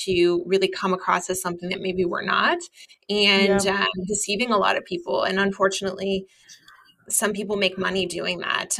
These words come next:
Speaker 1: or some
Speaker 2: Yeah.
Speaker 1: people really just get kind of this, like, high or buzz off making
Speaker 2: Yeah.
Speaker 1: people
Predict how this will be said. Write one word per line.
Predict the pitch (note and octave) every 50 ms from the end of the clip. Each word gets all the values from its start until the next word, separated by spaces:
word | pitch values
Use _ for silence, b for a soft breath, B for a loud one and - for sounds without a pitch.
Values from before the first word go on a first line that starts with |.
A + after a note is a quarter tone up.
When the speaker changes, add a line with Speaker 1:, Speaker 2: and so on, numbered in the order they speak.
| G3 -
Speaker 1:
or | G3 F#3+ F#3 F3+ F3+ F3+ F#3 F3+
some | F3+ - G3+ F#3+ F#3
Speaker 2:
Yeah. | F3+ E3
Speaker 1:
people | D#3+ D3+ F3 F#3 F3 F3
really | F3+ F#3 F#3 F3+ F3
just | F3+ F#3 - -
get | - F3+ F3 - -
kind | - - F3 F3+
of | F3+ F3
this, | F#3 F3 - -
like, | - F#3 D#3+ D#3+ - _ _ _ _ _ _
high | - - - E3+ F3 F3 E3+ F3 F3+ F3+ G3 F#3+ - _ _ _
or | - G3+
buzz | G3 F3+ G3 F#3+ F#3 F#3+ G3+ G#3 F#3+
off | G3 F3+ F#3 G3 F#3+ - - B B B B B B -
making | G#3 G3+ G3 G3 G#3 G3+ G3 F3
Speaker 2:
Yeah. | F3+ F3 E3+
Speaker 1:
people | E3 E3+ F#3+ F#3 F#3 F3+ F3+ -